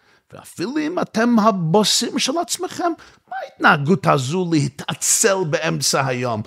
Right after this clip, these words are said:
לא את האסף המקנה." מה תהיה תגובתך או תגובת החברים שלך לאיש הזה? האם היית, היית בכלל מגיב לנודניק הזה?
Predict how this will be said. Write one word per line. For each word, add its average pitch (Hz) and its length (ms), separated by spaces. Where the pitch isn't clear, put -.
לא 523 120
את - 140
האסף 147 480
המקנה." 117 440
מה - 140
תהיה 123 420
תגובתך 104 680
או - 40
תגובת 127 480
החברים 110 520
שלך - 340
לאיש 143 440
הזה? 110 280
האם 113 260
היית, 135 200
היית 139 300
בכלל 127 420
מגיב 120 640
לנודניק 185 500
הזה? 359 220